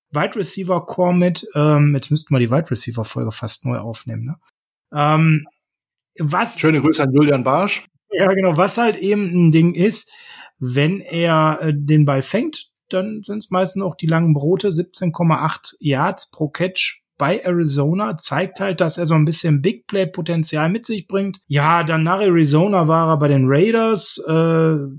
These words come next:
Speaker 1: unter Bruce, äh, Arians, ähm, hat er immerhin zwei Spielzeiten gehabt mit mehr als fünfhundert Receiving Yards, also alles in allem okay. Ähm, wenn man sich die Pro Football Focus Offensive Rates anschaut, fällt aber schon auf,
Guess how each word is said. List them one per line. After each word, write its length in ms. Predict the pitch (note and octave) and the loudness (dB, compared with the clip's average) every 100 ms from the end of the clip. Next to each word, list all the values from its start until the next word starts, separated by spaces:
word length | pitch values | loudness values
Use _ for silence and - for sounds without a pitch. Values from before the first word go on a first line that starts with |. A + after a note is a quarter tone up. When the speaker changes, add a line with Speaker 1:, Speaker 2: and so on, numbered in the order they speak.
| E3 E3 E4 B3 | -16 -20 -10 -2
Speaker 1:
unter 280 | E3 E3+ D3 | 0 2 0
Bruce, 440 | C#3+ D3+ C#3+ - E3 | 2 0 -2 -8 -8
äh, 320 | C3+ C3 D3+ | -8 -8 -4
Arians, 720 | D3 E3+ F3+ F3 E3+ - - C#3 | -2 0 0 0 -2 -4 -8 -2
ähm, 720 | D3 D3 D3 D3 D3+ C3+ C3+ _ G#3 | 0 2 2 0 -2 -8 -16 _ -10
hat 180 | A#2+ D#3+ | -2 0
er 80 | D#3 | 2
immerhin 280 | D#3 D3+ | 2 2
zwei 300 | D3 - C3 | 2 -2 -2
Spielzeiten 680 | D#3+ - D#3+ D3+ D#3+ D3+ C#3+ | -2 -2 -6 -4 -4 -4 -2
gehabt 380 | C#3 C3 D3 _ _ - - | -2 -2 -4 _ _ -20 -16
mit 120 | - C#3 | -8 -2
mehr 140 | D3 | 0
als 120 | C#3+ | 0
fünfhundert 580 | - E3+ F#3 G3 F3+ D#3+ | 0 0 0 0 -2 0
Receiving 540 | D#3+ D3+ E3 D#3 D#3+ | 0 0 0 2 4
Yards, 440 | D3+ C#3+ D3 D3+ - | 4 4 0 -2 -6
also 240 | C#3 C3+ - | -4 -4 -6
alles 380 | - D3 D#3+ F#3 | -4 0 0 -2
in 140 | D3+ | -6
allem 500 | C#3 C#3+ D3 D3 C#3+ _ _ - - - | 0 2 6 4 2 _ _ -20 -20 -2
okay. 720 | G3 E3+ - F3 E3 A3 C4 _ _ _ _ _ _ _ _ - | 2 2 2 2 4 4 0 _ _ _ _ _ _ _ _ -4
Ähm, 400 | D#3 E3 E3 D#3 | 0 2 2 2
wenn 100 | F3 | 2
man 140 | G#3+ | 0
sich 160 | F3+ D#3+ | -2 -4
die 140 | F3 | -4
Pro 240 | - F#3 F#3 | -2 2 2
Football 400 | G3+ G3 G3 D#3+ | 0 -2 0 0
Focus 520 | - G3 - F3+ - | 2 -2 0 -2 0
Offensive 540 | E3 F3+ F#3 E3+ E3+ | -2 0 2 0 0
Rates 240 | E3 F3 - | 0 0 0
anschaut, 460 | D#3+ D#3 D#3+ E3 | -2 0 -2 -2
fällt 300 | - C#3 F#3+ | -2 -2 -2
aber 220 | D#3 E3 D3+ | -2 -2 0
schon 220 | D3 C#3+ | -2 -2
auf, 440 | A2+ C#3 F3 E3 | -2 -2 0 -2